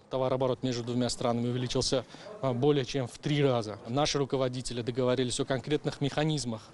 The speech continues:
которые позволят нарастить показатели взаимной торговли в разы. Какие это механизмы? Во-первых, будет создана приграничная зона свободной торговли, которая позволит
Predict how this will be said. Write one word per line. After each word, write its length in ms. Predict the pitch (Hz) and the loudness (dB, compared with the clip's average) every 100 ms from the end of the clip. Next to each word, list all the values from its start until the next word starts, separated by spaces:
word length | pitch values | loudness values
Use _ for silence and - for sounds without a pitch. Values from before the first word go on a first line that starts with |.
| - - - | -20 -20 -6
которые 360 | 147 139 143 135 | -2 2 4 2
позволят 600 | - 131 131 170 160 - | 2 0 4 4 4 2
нарастить 520 | 127 147 147 - 135 - | -2 0 0 -2 -4 -4
показатели 540 | 120 127 127 127 123 | -2 0 0 0 -2
взаимной 320 | 117 127 127 | 0 0 0
торговли 480 | 120 123 127 143 131 | 0 0 2 2 2
в 120 | 110 | 0
разы. 360 | 131 139 117 104 - | 2 2 0 -6 -6
Какие 260 | - 165 170 | -4 0 0
это 100 | 135 | 0
механизмы? 500 | 127 127 131 127 123 | -2 -2 -2 -2 -2
Во-первых, 540 | 123 127 175 165 - - - - - | -2 2 4 4 2 -2 -20 -20 -12
будет 500 | 131 143 160 151 - - - - | -4 4 6 6 2 -18 -18 -10
создана 760 | - 165 160 135 151 143 135 - | -2 4 4 2 0 0 0 -2
приграничная 760 | 156 151 151 160 - 147 139 | 0 2 4 2 0 2 0
зона 380 | 123 151 143 127 | 2 2 2 0
свободной 480 | - 143 139 123 120 | 0 0 2 0 -2
торговли, 480 | 123 120 117 107 - - - | -2 0 -2 -4 -10 -14 -8
которая 320 | 120 135 131 | -2 0 2
позволит 440 | 135 123 143 147 | 0 2 2 2